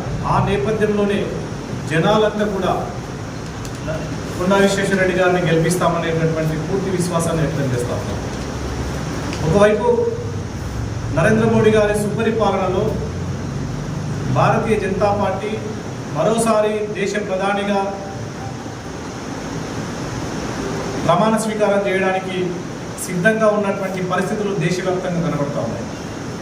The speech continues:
ఒక నీతివంతమైన, సమర్థవంతమైనటువంటి నాయకత్వంలో దేశం అభివృద్ధి చెందుతూ అభివృద్ధి పథం వైపు పరుగులెత్తుతున్నటువంటి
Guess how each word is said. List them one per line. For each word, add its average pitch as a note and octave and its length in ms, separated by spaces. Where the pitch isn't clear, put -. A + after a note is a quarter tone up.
ఒక D#3 200
నీతివంతమైన, G#3 680
సమర్థవంతమైనటువంటి F#3 1120
నాయకత్వంలో F#3+ 680
దేశం G#3+ 340
అభివృద్ధి G3+ 380
చెందుతూ F#3+ 320
అభివృద్ధి A3 400
పథం G#3+ 260
వైపు G#3 160
పరుగులెత్తుతున్నటువంటి F#3+ 840